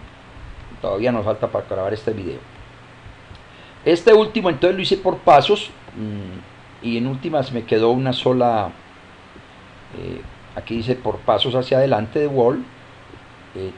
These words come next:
igualmente no me aporta mayor nada estos coeficientes, bueno, este sí ya rechaza al menos, pero el, el de Nagelkar que muy bajo, y me está quedando, mm, bueno, la clasificación que es la que puedo comparar con la red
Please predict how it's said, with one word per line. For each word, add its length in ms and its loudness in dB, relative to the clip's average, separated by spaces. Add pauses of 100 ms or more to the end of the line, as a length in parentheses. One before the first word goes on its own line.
igualmente 600 4
no 320 2
me 160 0
aporta 360 0
mayor 240 -2
nada 180 -2
estos 220 -8
coeficientes, 720 -4
bueno, 160 -2
este 180 -10
sí 240 -8
ya 260 0
rechaza 440 -6
al 100 -6
menos, 300 -8 (720)
pero 220 6
el, 240 0
el 140 0
de 100 2
Nagelkar 440 0
que 120 0
muy 140 -2
bajo, 340 4 (1200)
y 120 -2
me 100 0
está 240 4
quedando, 580 4 (440)
mm, 580 -10
bueno, 180 4
la 120 0
clasificación 800 -2
que 80 -2
es 60 -2
la 60 2
que 120 -4
puedo 200 0
comparar 380 0
con 160 -2
la 100 4
red 260 2